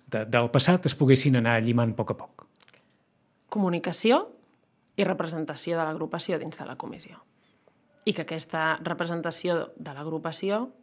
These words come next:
Speaker 2: dins de la comissió fes un report d'un costat cap a l'altre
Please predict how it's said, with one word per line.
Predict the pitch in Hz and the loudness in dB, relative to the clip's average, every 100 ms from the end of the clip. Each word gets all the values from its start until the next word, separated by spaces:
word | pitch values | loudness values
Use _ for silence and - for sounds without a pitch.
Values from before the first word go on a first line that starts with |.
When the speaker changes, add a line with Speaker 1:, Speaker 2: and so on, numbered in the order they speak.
| _ | _
Speaker 2:
dins | - 180 156 | -2 -2 -2
de | 156 | -8
la | 143 | -6
comissió | 175 175 185 208 208 | -4 -2 0 -2 -2
fes | - 175 | -8 -6
un | 175 180 | -4 0
report | 185 170 185 180 247 - _ _ _ _ _ _ _ | 2 4 4 2 0 -12 _ _ _ _ _ _ _
d'un | 180 156 170 175 | -10 -4 -2 -2
costat | 175 180 - 170 | -2 -6 -4 -4
cap | - 185 | -2 0
a | 160 | 0
l'altre | 135 143 160 | -2 -8 -8